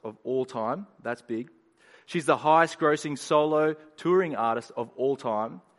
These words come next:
Seven Grammy Awards, twenty M T V Music Video Awards, more number one hits than anyone else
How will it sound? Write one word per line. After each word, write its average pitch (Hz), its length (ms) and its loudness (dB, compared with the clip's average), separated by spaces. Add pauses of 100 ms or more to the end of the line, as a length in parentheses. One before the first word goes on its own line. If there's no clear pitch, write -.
(540)
Seven 160 360 2
Grammy 147 300 2
Awards, 139 460 -4
twenty 156 260 -2
M 143 100 -2
T 143 140 -8
V 131 220 0
Music 131 400 -10
Video 127 240 -2
Awards, 123 280 -2
more 156 380 -2 (160)
number 143 260 0
one 139 160 0
hits 131 220 -8
than 123 140 -2
anyone 139 480 -4
else - 580 -8